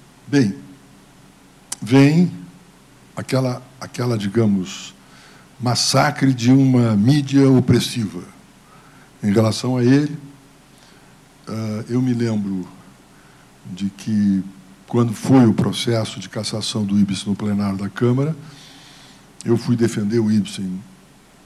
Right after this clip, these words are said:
de veio e vai, de tudo que era jeito, mas aí faz parte do jogo. E o Mendes Ribeiro, o pai, o Jorge Alberto Mendes Ribeiro, pai do, do Jorginho, defendeu também o Ibsen, et cetera. Nós dois fomos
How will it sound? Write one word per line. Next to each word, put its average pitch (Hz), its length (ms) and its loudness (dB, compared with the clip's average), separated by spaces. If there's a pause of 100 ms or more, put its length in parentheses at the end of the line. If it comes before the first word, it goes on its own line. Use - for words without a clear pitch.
(260)
de 104 120 -10
veio 107 220 -2
e - 20 -2
vai, 110 320 -2
de 95 140 -10
tudo 123 180 -12
que - 80 -10
era 104 100 -8
jeito, 120 400 0
mas 220 160 -8
aí 226 100 -4
faz - 220 -8
parte 110 180 -6
do 95 60 -2
jogo. 87 200 -6 (840)
E 123 420 4 (100)
o 117 80 -4
Mendes 135 360 2
Ribeiro, 113 720 2 (520)
o 104 40 -12 (180)
pai, 117 320 -2
o 113 80 -8 (160)
Jorge 127 260 2
Alberto 107 440 0
Mendes 104 180 -2
Ribeiro, 98 400 -6
pai 117 260 -6
do, 92 220 -8 (160)
do 117 80 -10
Jorginho, 107 460 -6 (1080)
defendeu 117 440 0
também 104 360 0
o 101 100 2
Ibsen, 120 380 2
et 95 80 -8
cetera. 120 300 -4
Nós 117 160 -4
dois 104 240 -6
fomos 113 200 -6